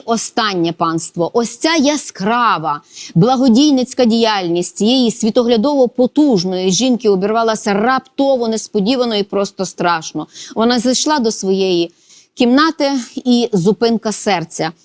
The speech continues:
Це сталося у ніч з тринадцятого на чотирнадцятого лютого. Спочила вона несподівано. Чотирнадцятого лютого вночі. Увечері сиділо в неї доволі і, певна річ, нікому, доволі багато людей.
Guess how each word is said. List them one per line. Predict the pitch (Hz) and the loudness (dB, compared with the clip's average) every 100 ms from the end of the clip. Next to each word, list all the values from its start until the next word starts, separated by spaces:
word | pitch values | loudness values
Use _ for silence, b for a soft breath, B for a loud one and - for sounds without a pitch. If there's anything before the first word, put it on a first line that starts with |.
| b | b
Це | - 285 | -4 -2
сталося | 285 - 233 233 226 - 190 | -2 -4 -2 0 -2 0 -2
у | - 202 | 2 2
ніч | 233 277 - - _ _ _ _ _ _ _ - | 4 2 0 -10 _ _ _ _ _ _ _ -14
з | - | -6
тринадцятого | 233 220 254 240 254 247 | -2 0 0 -2 -2 0
на | 220 208 | 0 -2
чотирнадцятого | - - 196 196 202 - 185 196 196 | -4 -4 -2 0 -2 -2 -4 0 2
лютого. | 185 170 151 143 B B B | 2 2 -2 -6 B B B
Спочила | - 285 - 330 294 | -2 0 2 2 2
вона | 233 226 208 196 | 2 2 0 0
несподівано. | 202 240 247 - 208 175 170 151 143 143 _ _ _ _ | 2 2 0 0 2 2 2 0 -6 -10 _ _ _ _
Чотирнадцятого | - 294 277 247 277 - 233 220 220 | -2 0 2 2 0 -2 -2 2 4
лютого | 220 208 208 | 2 2 0
вночі. | 190 196 196 - 190 | 2 0 0 0 2
Увечері | 156 202 254 254 269 | 4 4 2 2 0
сиділо | 262 277 262 285 | 0 0 2 4
в | |
неї | 269 277 277 | 4 4 2
доволі | 226 262 330 320 | 2 2 2 2
і, | 262 | 2
певна | - 285 269 269 | 0 2 2 4
річ, | 269 - | 2 2
нікому, | 247 233 302 269 196 | 0 2 0 0 -2
доволі | 190 196 170 254 294 | 2 4 4 4 2
багато | 247 254 277 262 254 | 2 2 -2 0 0
людей. | 233 175 156 135 | 2 2 0 -4